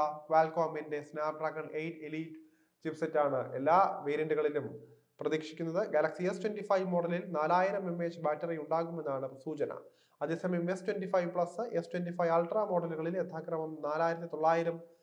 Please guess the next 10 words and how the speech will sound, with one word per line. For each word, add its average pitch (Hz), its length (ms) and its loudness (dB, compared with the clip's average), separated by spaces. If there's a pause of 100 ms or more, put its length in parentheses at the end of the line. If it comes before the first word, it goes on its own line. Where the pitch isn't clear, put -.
(240)
എം 170 140 2
എ 170 40 8
എച്ചും 147 520 0
അയ്യായിരം 196 560 6
എം 156 160 0
എ - 20 0
എച്ചും 156 440 -4
കപ്പാസിറ്റിയുള്ള 151 720 -2
ബാറ്ററികളാണ് 147 680 -2
പ്രതീക്ഷിക്കുന്നത്. 123 720 -10